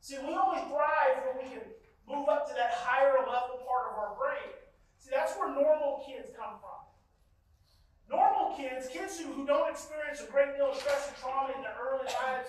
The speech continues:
and, and they have the consistency and the predictability, see, they go to school and they learn just fine because they don't ever even drop into survival and reacting. They always operate right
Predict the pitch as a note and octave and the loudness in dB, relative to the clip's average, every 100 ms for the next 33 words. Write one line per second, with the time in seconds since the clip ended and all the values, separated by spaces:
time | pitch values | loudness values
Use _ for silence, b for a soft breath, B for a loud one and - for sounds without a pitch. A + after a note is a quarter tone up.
0 | - - - B B - A#3 - C4+ C4 | -10 -14 -18 B B -12 -6 0 2 2
1 | - G#3+ G#3+ - C#4 C#4 - C4 C4 - | -2 -10 -14 -12 -12 -12 -6 -6 -6 -6
2 | - C#4 - C5 C5 C5+ - E5 G4 G4 | -4 -4 0 2 2 2 -4 -6 -2 -2
3 | F#4+ - - D4 C#4+ C#4 - - C4 C#4 | -4 -6 -8 -6 -2 -2 -2 0 6 6
4 | C4+ - - C#4 - - - - - A#4+ | 4 -6 -8 -4 -2 -2 -4 -10 -16 -16
5 | B4 C5+ D#4+ E4+ F4 F4 D#4 - D4 C#4 | -6 -4 -4 -4 -4 -4 -6 -8 -12 -10
6 | C#4 - C#4 - - D#4+ D#4 - - G#3+ | -8 4 6 6 0 -6 -12 -14 -14 2
7 | G3 G3 G3 F#3+ F#3+ F#3+ G3+ - - - | 6 8 6 -2 -14 -10 -6 -6 -8 -18
8 | _ _ _ _ _ _ _ _ _ _ | _ _ _ _ _ _ _ _ _ _
9 | _ _ _ _ _ B B - D4+ E4 | _ _ _ _ _ B B 2 4 6
10 | E4 E4+ - D#4+ - C4+ C#4+ D4 C#4 C#4 | 6 8 6 2 -4 2 2 4 4 2
11 | C4+ C#4 C#4 | 2 2 2